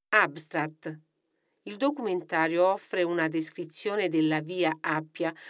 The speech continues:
del suo traffico e delle sue attività, illustrando la vita delle città che l'antica strada romana attraversa, da Roma a Brindisi,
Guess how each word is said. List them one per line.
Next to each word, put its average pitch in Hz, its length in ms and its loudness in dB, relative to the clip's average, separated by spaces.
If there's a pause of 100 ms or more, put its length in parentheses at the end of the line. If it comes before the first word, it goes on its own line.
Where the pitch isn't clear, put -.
(100)
del 202 160 -2
suo 208 380 0
traffico 180 580 0
e 240 140 2
delle 208 260 0
sue 208 300 0
attività, 170 680 -4 (100)
illustrando 170 840 -2 (260)
la 180 180 2
vita 202 340 -4
delle 165 300 0
città 180 500 0
che 185 160 -4
l'antica 175 540 -2
strada 190 420 0
romana 160 560 0
attraversa, 156 880 -6 (460)
da 175 220 0
Roma 247 420 2
a 220 160 -2
Brindisi, 156 720 -4